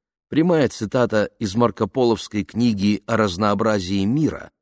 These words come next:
которую Хасан, помирая со смеху, читал, правда, с монитора, что не очень удобно,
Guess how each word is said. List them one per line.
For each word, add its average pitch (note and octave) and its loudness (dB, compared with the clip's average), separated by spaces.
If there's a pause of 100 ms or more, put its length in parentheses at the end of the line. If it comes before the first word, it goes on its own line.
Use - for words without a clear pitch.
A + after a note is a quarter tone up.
(300)
которую B2+ 4
Хасан, A2 0
помирая G#2+ 4
со D3+ -2
смеху, F#2 -4 (240)
читал, D#2 -2 (260)
правда, G2 2
с - -10
монитора, G2 4
что - -10
не F#2 -2
очень F#2 -2
удобно, E2 -2